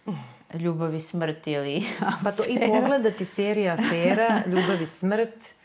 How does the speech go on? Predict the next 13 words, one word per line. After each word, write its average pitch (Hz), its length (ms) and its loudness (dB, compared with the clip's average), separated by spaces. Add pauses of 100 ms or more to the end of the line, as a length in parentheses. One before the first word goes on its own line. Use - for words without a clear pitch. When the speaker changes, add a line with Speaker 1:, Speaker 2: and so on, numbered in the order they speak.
(200)
Speaker 2:
scene 190 440 -2
iz 165 80 -2
bračnog 175 400 -2
života, 156 560 -2
sve 185 260 -4
ono 190 220 -2
što 180 480 -2
se, 165 520 -4
što - 260 -6
negde 165 260 -6
pokriva 220 560 -2
ovu 220 140 2
tematiku 190 800 -2